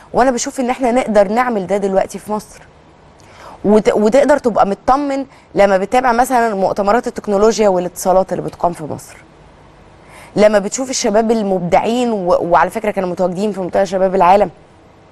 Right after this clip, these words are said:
واللي بيشتغلوا على البرمجيات، واللي، واللي كانوا قادرين يعملوا السمارت هوم. أنا مش عايزة أنسى حاجة، بس كل حاجة، كل نقطة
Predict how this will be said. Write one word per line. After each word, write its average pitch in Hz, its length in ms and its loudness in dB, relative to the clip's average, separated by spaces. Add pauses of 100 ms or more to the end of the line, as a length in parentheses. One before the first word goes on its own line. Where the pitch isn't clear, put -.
(460)
واللي 180 180 2
بيشتغلوا 220 360 2
على 180 100 4
البرمجيات، 170 640 -2 (440)
واللي، 214 240 4
واللي 190 360 0
كانوا 185 200 2
قادرين 190 300 2
يعملوا 208 360 2
السمارت 208 520 -2
هوم. 233 340 2 (500)
أنا 220 100 2
مش 196 140 -2
عايزة 196 180 0
أنسى 190 160 -8
حاجة، 165 200 -10 (1080)
بس - 240 -2 (120)
كل 240 300 4
حاجة، 220 420 2 (1040)
كل 247 320 4
نقطة 233 340 0